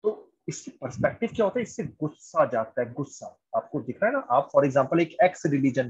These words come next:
के हो, आज के perspective में ले लेते हैं, आप ex religion के हो और आपसे बोला जाए कि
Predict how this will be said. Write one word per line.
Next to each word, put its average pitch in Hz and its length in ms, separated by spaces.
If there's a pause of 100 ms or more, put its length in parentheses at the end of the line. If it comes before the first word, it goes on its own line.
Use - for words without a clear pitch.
के 131 60
हो, 135 180 (1500)
आज 135 200
के 143 80
perspective 127 440
में 113 120
ले 113 80
लेते 107 160
हैं, 131 80
आप 127 220
ex 160 200
religion 131 480
के 123 80
हो 156 240 (400)
और 156 240
आपसे 160 300
बोला 151 200
जाए 160 200
कि 175 260